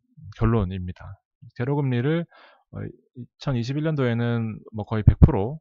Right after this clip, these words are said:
제로금리 유지를 연준의 의원들이 예상을 했었고 이십이 년부터 혼란스러워지기 시작합니다. 그래서 뭐 일 프로 이상까지, 어, 많게는 이점오 프로까지 인상하겠다라는 내용들이,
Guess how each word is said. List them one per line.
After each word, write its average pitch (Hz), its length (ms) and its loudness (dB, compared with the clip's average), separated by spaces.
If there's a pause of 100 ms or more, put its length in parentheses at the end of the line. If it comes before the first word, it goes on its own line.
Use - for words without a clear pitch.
제로금리 107 420 -2
유지를 101 680 -4 (300)
연준의 104 340 -2
의원들이 107 480 0
예상을 110 340 2
했었고 120 600 -2 (640)
이십이 117 280 -4
년부터 127 300 6
혼란스러워지기 110 680 0
시작합니다. 104 600 -10
그래서 101 280 -12 (440)
뭐 110 120 -10
일 123 140 -6
프로 123 340 4
이상까지, 107 680 -4 (340)
어, 98 80 -12
많게는 113 800 0
이점오 104 320 0
프로까지 98 580 -2
인상하겠다라는 101 960 -4
내용들이, 92 800 -6